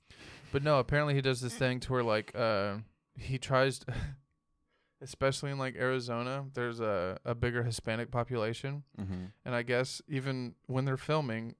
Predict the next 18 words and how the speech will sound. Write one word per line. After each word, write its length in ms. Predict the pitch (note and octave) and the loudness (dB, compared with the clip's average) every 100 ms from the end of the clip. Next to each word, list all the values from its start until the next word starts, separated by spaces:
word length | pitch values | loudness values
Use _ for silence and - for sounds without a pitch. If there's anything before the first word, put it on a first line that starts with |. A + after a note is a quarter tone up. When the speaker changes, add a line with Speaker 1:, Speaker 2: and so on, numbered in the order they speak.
| A#2 | -4
Speaker 1:
he'll 120 | B2 | -2
try 260 | - B2+ C3 | 0 2 2
and, 260 | B2 A2+ | 0 -2
like, 220 | A2 G#2+ | -4 -4
speak 320 | - - B2+ C#3 | -6 -4 -2 -2
in 100 | C3 | -4
Spanish, 600 | - G#2+ A#2 C#3 D3+ - - | -2 0 0 -2 -4 -6 -2
and 200 | C3+ C3+ | 0 0
the 60 | |
people 380 | B2+ D3 C#3+ D#3 | 2 2 2 4
will 140 | D3+ | 4
be 140 | C#3+ D3+ | 4 4
like, 320 | C#3+ C3 B2+ - _ - | 4 2 0 -10 _ -4
"Hey, 340 | B2 B2 G#2 - | 2 4 4 2
I 120 | G#2+ | 0
speak 320 | - F3 E3 | 0 -2 -2
perfect 420 | - A#2+ - A#2 - | -2 0 0 -4 -4
English." 520 | G2+ F#2+ E2 - | -4 -4 -4 -6